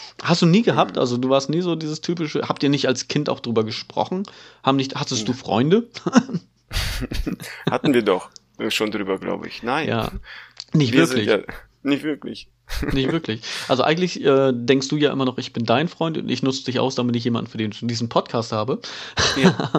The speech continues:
Speaker 1: <laughs> Aber ich
Speaker 2: genau.
Speaker 1: rede ja nur von deiner Kindheit und nicht von jetzt aktuell. <laughs>
Speaker 2: Ja, genau.
Speaker 1: Nein, aber habt ihr
Speaker 2: Nee,
Speaker 1: nicht als,
Speaker 2: also
Speaker 1: als Kinder drüber gesprochen, so von wegen, was willst du mal werden,
Speaker 2: Ohne, ohne
Speaker 1: oder?
Speaker 2: Scheiß, wir, äh, ich hab,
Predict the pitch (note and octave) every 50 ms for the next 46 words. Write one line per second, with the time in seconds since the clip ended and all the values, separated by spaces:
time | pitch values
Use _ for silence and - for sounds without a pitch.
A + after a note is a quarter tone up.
0 | - - - - - - - B2+ C3+ C3 - C#3+ D3 C#3+ - - C#3+ D3 D3+ -
1 | - C#3 C3 B2 B2+ C3+ C#3 - - F3+ E3+ - - B2+ A#2+ B2 B2 A#2+ B2 -
2 | - - B2+ B2 B2+ A#2+ - - B2 - - - - - B2+ B2 - - - -
3 | - - C#3+ - - - - - - - - - D#3 - - - D#3 - - -
4 | - C3+ C3 C3 B2+ A#2 - - - F#3+ F3 - - - - C#3 B2+ - - -
5 | - - - - - - - - - - - - - _ _ - - - A#2+ B2
6 | A#2 C3 B2 A#2 A#2 - C#3 D#3+ F#3+ F#3 C#3+ D3 C#3+ C#3 D#3 E3+ E3+ F3 E3+ -
7 | D#3+ D3+ C#3+ C3+ B2 C3 C3 B2+ B2 A#2 A#2 A#2 - - - A#2+ A#2 - E3+ E3
8 | D#3+ D#3+ D#3 - D3 C#3+ C#3 C#3 C3+ C#3 C3+ B2+ C3 - - A#2 - - C3+ C3
9 | C3 B2+ B2 B2+ B2+ C#3 D3 D3+ F3 F3 - B2 A#2+ A2+ A2+ A#2 - F3 F3 E3+
10 | - - C#3 C#3 C3+ B2+ - B2+ C#3 C3 B2+ A#2 A2+ A2+ A2 G#2 G#2 G2+ G2 -
11 | C3 - - D3 C3+ -